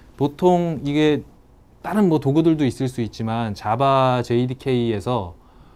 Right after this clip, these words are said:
어, 무료로 배포를 해주고 있는 이 비주얼 브이엠이라는 도구가 있습니다. 이 도구만 이용을 해도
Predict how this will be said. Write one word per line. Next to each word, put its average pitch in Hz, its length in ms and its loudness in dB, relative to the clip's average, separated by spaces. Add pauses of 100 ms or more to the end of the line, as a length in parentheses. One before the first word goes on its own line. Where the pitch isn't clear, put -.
(400)
어, 98 380 -12
무료로 123 500 2 (360)
배포를 113 520 -4
해주고 123 300 -2
있는 110 180 -2
이 98 80 -4
비주얼 117 420 -2
브이엠이라는 101 720 -4
도구가 95 340 -8
있습니다. 90 560 -10
이 123 160 -4
도구만 143 600 -2
이용을 131 380 -2
해도 175 340 -4